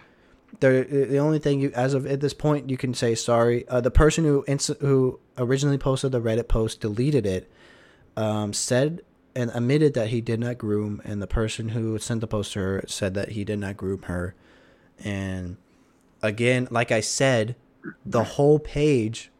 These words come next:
was literally to hate on the Game Grumps. So something like that we had to take with a grain of salt.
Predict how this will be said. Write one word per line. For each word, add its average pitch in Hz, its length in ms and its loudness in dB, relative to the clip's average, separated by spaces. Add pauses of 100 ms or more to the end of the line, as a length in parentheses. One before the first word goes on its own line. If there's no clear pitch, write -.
(140)
was 107 260 -2
literally 117 600 0 (200)
to 110 100 -4
hate 107 340 -4
on 98 140 -4
the 98 60 -6
Game 98 320 -4
Grumps. 92 500 -8
So 98 360 -6 (180)
something 117 400 -2
like 113 200 -4
that 95 240 -4
we 92 140 -6
had 92 160 -4
to 95 80 -4
take 95 280 -8 (140)
with 104 160 -4
a 95 60 -4
grain 85 340 -8
of 78 80 -12
salt. - 520 -8